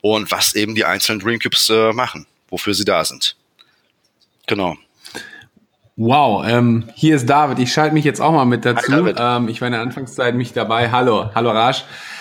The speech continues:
Speaker 2: Ähm, ich habe so jetzt ein Teil, paar Minuten mitbekommen, ähm, als ich, als ich etwas später dazugekommen bin. Ähm, das ist echt,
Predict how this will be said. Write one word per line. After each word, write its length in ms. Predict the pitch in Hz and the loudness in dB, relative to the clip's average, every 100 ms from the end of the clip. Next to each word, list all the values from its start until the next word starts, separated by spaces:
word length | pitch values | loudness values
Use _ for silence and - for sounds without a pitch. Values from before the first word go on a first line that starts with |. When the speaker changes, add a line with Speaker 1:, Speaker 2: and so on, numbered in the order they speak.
| - - | -18 -10
Speaker 2:
Ähm, 640 | - 131 131 123 120 117 - _ _ | 0 2 4 4 2 0 -8 _ _
ich 180 | 135 139 | -6 -2
habe 160 | 165 156 | -2 2
so 120 | 160 | 4
jetzt 200 | 147 151 | 4 0
ein 100 | 151 | -2
Teil, 240 | 151 165 | 0 0
paar 200 | 160 165 | 2 0
Minuten 360 | 170 160 170 151 | 2 2 2 2
mitbekommen, 800 | 170 170 143 131 123 156 180 - | 0 0 -2 2 2 2 -2 -2
ähm, 260 | 127 131 | 0 0
als 260 | 120 123 123 | 0 -4 -2
ich, 240 | 127 - | -6 -4
als 120 | - 123 | -6 -4
ich 60 | |
etwas 220 | 120 110 127 | -4 -4 -4
später 280 | - 131 | -2 0
dazugekommen 640 | 127 120 151 139 131 120 110 | 0 2 2 2 2 2 4
bin. 360 | 123 143 151 - _ - - - - - | 4 2 -2 -10 _ -14 -12 -12 -10 -2
Ähm, 400 | 117 120 117 107 | 2 2 2 0
das 220 | 123 120 | -2 -2
ist 180 | 120 - | -4 -2
echt, 420 | 135 143 - _ | 0 0 -2 _